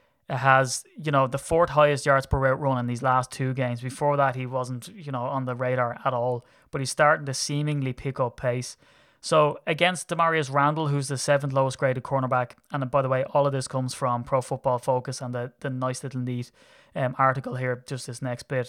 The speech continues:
for anybody who's gonna jump on me and say, "I don't you do my own stuff." I'm telling you where I'm getting it from. Um, <laughs> he's the seventh lowest graded, uh, cornerback. And, uh, just to run down through this preview article, what sort of I glean from, and this is pretty interesting to me. So Jensen, as I said, who's one of their top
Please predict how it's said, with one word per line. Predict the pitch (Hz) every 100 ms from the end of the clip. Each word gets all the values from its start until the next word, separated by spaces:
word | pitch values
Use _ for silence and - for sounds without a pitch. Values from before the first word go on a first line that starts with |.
| -
for | - 127
anybody | 123 123 123
who's | 120 110
gonna | 127
jump | 120 127 123
on | 131
me | 123
and | 120
say, | - 123
"I |
don't | 123 135
you | 131
do | - 135
my | 127 123
own | 120
stuff." | - 135 - -
I'm | 151
telling | 131 127
you | 123
where | 120
I'm | 123
getting | 131
it | 123
from. | 131 127 - - - -
Um, | 143 139 175 - - -
<laughs> | - _ 175
he's | 156
the | 165
seventh | 175 165 175
lowest | 151 147 -
graded, | 151 135 131
uh, | 156 135 127
cornerback. | - 139 131 131 127 - _ - _ _ _ -
And, | 208 151
uh, | 208 214 220 - -
just | 202 185
to | 190
run | 202
down | 185 180
through | 180
this | 160
preview | - 165 151 151
article, | 143 143 135
what | 139 135
sort | 156 139
of |
I | 131
glean | 131 139 139
from, | 143 127
and | 123
this | 131 143
is | 123 - 233 - -
pretty | 147 139
interesting | 131 139 127 131
to | 131
me. | 135
So | 131 139
Jensen, | 156 160 156 160
as | 143
I | 135
said, | - 143 139
who's | 135 127
one | 139
of | 131
their | 131
top | - 139 131 -